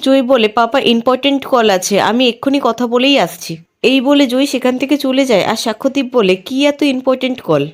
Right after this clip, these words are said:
যে এখানে কথা বলা গেল না? আপনি তোর মা হয়েছেন, দেখবেন তো একটু, ওর খেয়াল রাখবেন।" তখন দীপা বলে, "এই বয়সে এরকমই একটু হয়, সব ফোন কি আর বাবা মায়ের সামনে ধরা যায়?"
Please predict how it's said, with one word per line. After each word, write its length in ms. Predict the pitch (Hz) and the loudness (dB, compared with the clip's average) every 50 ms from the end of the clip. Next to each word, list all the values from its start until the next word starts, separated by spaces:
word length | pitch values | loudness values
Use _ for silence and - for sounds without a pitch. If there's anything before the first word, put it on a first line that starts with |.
| - - | -10 -10
যে 160 | 202 185 214 | -4 0 2
এখানে 400 | 233 - - 208 - 240 233 254 262 | 2 2 2 0 0 0 -2 0 0
কথা 240 | 262 247 240 277 277 | 0 -2 0 0 0
বলা 240 | 254 262 262 262 254 | 0 2 2 2 2
গেল 260 | 247 262 254 262 262 | 2 2 4 4 2
না? 200 | 254 277 294 294 - | 2 2 0 -2 -2
আপনি 360 | - 185 - - - 247 254 | -2 -4 -4 -4 -6 -6 -2
তোর 200 | 247 277 285 277 | 2 2 2 4
মা 220 | 247 220 202 220 | 2 0 0 0
হয়েছেন, 420 | 240 254 262 247 240 - 214 202 196 | 0 2 0 0 2 0 0 0 2
দেখবেন 440 | 196 214 214 202 214 247 247 254 247 | 2 0 0 0 0 0 0 0 -2
তো 80 | 262 | -2
একটু, 300 | 269 262 262 - - 269 | -2 -2 -2 -2 0 2
ওর 120 | 254 240 240 | 2 2 0
খেয়াল 300 | - - 220 214 233 220 | -2 -2 -2 0 2 2
রাখবেন।" 380 | 190 160 151 147 151 143 151 156 - - - - | 0 0 0 -2 -4 -4 -4 -6 -10 -16 -6 -2
তখন 280 | - 247 254 277 269 247 | -2 0 0 0 0 0
দীপা 300 | 247 240 240 269 262 262 | -2 -2 0 0 0 2
বলে, 280 | 233 247 220 202 196 | 2 2 2 2 2
"এই 200 | - - 226 240 | 2 2 2 2
বয়সে 380 | 208 202 185 180 202 - - 262 | 2 2 2 2 2 0 0 2
এরকমই 400 | 226 208 202 - 233 233 262 269 | 2 2 2 2 0 0 0 -2
একটু 220 | 254 262 - 277 | -2 -2 -4 -2
হয়, 200 | 254 220 175 165 | 0 0 0 0
সব 220 | 165 - 202 175 180 - | 0 -2 -4 -4 -4 -2
ফোন 200 | - 240 226 233 | -2 -2 -2 -2
কি 120 | 226 262 262 | 0 0 0
আর 80 | 254 | 0
বাবা 300 | 240 220 208 202 196 214 | 0 0 0 0 0 -2
মায়ের 180 | 214 226 233 240 | -2 -2 -2 -4
সামনে 340 | - - 247 240 240 254 240 | -4 -6 -6 -4 -4 -2 -2
ধরা 240 | 233 220 214 233 | 0 0 0 0
যায়?" 240 | 233 262 233 185 170 | 0 0 0 -2 -2